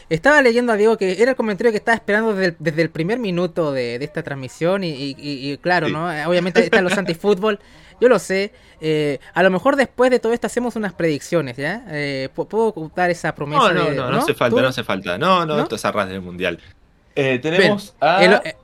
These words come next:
Speaker 1: aquí Martín manda acá a ras del Mundial. Eh, no hay predicciones,
Speaker 2: Serbia,
Speaker 1: amigo.
Speaker 2: que, a Serbia que va al grupo G con Brasil directamente y con Suiza, porque bueno, ya tenemos en los otros,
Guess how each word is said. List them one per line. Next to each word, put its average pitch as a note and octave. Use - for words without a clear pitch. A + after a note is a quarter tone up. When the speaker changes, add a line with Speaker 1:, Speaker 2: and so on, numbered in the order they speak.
Speaker 1:
aquí F#3+
Martín G3+
manda G3
acá E3+
a -
ras D#3+
del D3
Mundial. A#2
Eh, B2
no G3+
hay A3
predicciones, G#3
Speaker 2:
Serbia, A#3
Speaker 1:
amigo. A2
Speaker 2:
que, -
a D3
Serbia G#3
que C#3
va D3+
al C#3
grupo D#3+
G C#4
con D#3
Brasil E3+
directamente E3+
y D3+
con C3+
Suiza, G3+
porque A#2+
bueno, D3+
ya A3
tenemos C#3+
en A#2
los A2
otros, D3